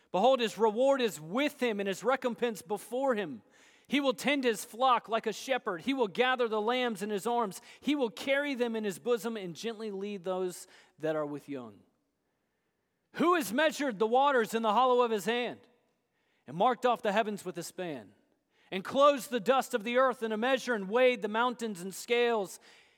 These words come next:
and hills in a balance? Who has measured the Spirit of the Lord, or what man shows him counsel? Whom did he consult, or who made him understand? Who taught him the path of justice,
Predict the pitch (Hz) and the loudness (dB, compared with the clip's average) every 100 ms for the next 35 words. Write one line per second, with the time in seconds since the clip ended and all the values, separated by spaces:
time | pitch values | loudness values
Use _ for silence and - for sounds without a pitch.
0 | _ _ _ 113 - 180 196 170 170 160 | _ _ _ -20 -6 -2 -2 -4 -6 -4
1 | 156 143 110 - - - _ _ _ _ | -4 -4 -12 -18 -20 -20 _ _ _ _
2 | _ _ _ _ 254 302 214 240 294 233 | _ _ _ _ 2 4 2 2 2 2
3 | 220 208 - 277 254 220 240 262 247 208 | -2 -4 -2 0 0 2 2 4 4 4
4 | 233 247 233 247 226 254 233 226 220 170 | 2 0 0 -2 0 0 0 0 -6 -4
5 | 220 226 208 - 139 104 _ - - 294 | -4 -4 -6 -10 -10 -10 _ -18 -2 0
6 | 330 262 202 285 - 269 233 - 294 285 | 2 0 0 -2 -2 -6 -6 -2 2 2
7 | 240 214 269 302 277 269 233 254 254 240 | 0 -4 -2 0 0 0 0 -2 -2 -4
8 | 233 262 254 190 - - - 330 - 311 | -4 -2 -2 -4 -12 -6 0 0 2 2
9 | 294 220 320 339 285 - 269 262 247 185 | 2 2 0 2 0 2 2 2 0 -2
10 | 254 262 - 247 - | 0 0 0 -4 -4